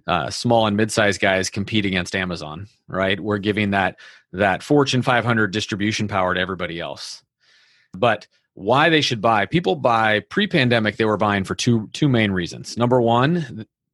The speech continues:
the executives running warehouses and e-commerce operations wanted to remove decision-making from the employees. They don't want their warehouse workers making decisions about how shipments should be processed. And the second reason was they wanted to reduce their shipping costs.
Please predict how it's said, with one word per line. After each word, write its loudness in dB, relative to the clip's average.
the -2
executives 0
running 2
warehouses -2
and -4
e-commerce -2
operations -2
wanted 0
to -4
remove 2
decision-making -2
from 0
the 0
employees. -6
They 0
don't 4
want 4
their 4
warehouse 2
workers -6
making -4
decisions -4
about 0
how 0
shipments -8
should -8
be -6
processed. -10
And 2
the 0
second 2
reason 2
was 2
they 0
wanted 0
to 0
reduce 0
their -2
shipping -2
costs. -12